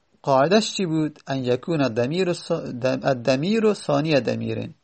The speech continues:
آن که، خب، اون ضمیر یکی از دو ضمیر باشه، یعنی هر دو ضمیر باشن، منظور هر دو ضمیر باشن، مانند خلتو کهو، کهو، کاف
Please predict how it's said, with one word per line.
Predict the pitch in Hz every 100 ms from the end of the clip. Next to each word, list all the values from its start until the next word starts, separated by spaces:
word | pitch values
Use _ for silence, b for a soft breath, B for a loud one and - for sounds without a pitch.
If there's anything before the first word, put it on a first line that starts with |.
| _ _ _ -
آن | 139 143
که، | 139 117 107 151 _ _ _ _ _ _ _ _ _ - b b b b b b b _ _
خب، | - 135 123
اون | 147 139
ضمیر | 139 143 185 214
یکی | 202 151 202 202
از | 165
دو | 135 127
ضمیر | 135 139 120
باشه، | 110 110 - 120 135 -
یعنی | 123 127
هر | 113 202 202
دو | 175 147
ضمیر | 143 127
باشن، | 104 107 - 117
منظور | 113 113 110 120 117 _
هر | - 131
دو | 143 165
ضمیر | 139 123 120
باشن، | 104 107 - 113 113 _ _ _ _ _ -
مانند | 120 123 120
خلتو | - 147 127 - 131 -
کهو، | - 165 180 139 147 117 113 -
کهو، | 143 147 151 135 139 110 _ _ _ _
کاف | 135 131